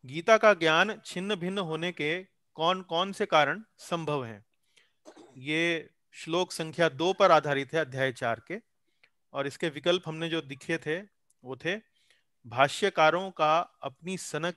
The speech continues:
के अनुसार गीता की विवेचना करना। दूसरा, इस ज्ञान को प्रामाणिक गुरु परंपरा के अतिरिक्त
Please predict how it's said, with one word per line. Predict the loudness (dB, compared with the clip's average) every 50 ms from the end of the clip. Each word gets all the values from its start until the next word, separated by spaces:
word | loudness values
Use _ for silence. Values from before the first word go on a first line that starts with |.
| _
के | -8 -6
अनुसार | -6 -6 -8 -10 -8 -4 0 0 0 0 -2 -6
गीता | -16 -18 -16 -14 -8 -2 -2 -2
की | -2 -4 -8 -14
विवेचना | -12 -12 -10 -8 -8 -8 -8 -10 -12 -10 -10
करना। | -8 -8 -10 -8 -8 -10 -12 _ _ _ _ _ _ _ _ _ _ _ _ _ _ _ _ _ _ _ _ _ _ _ _ _ _ _ _ _ _ _ _ _ _ _ _ _ _ _ _ -18
दूसरा, | -16 -14 -12 -6 0 2 2 2 0 -2 _ _ _ _ _ _ _ _ _ _ _ _ -6
इस | -6 -6 -6 -6
ज्ञान | -6 0 2 4 4 4 4 0
को | -2 -4 -4 -2 -2
प्रामाणिक | -4 _ -2 -2 -2 0 0 0 -2 -2 -2 -6 -8 -12
गुरु | -12 -8 -6 -6 -6 -6
परंपरा | -6 -4 -4 -4 -4 -4 -4 -2 2 2 2
के | 2 0 -6
अतिरिक्त | -8 -8 -8 -6 -4 -4 -4 -4 _ -12 -20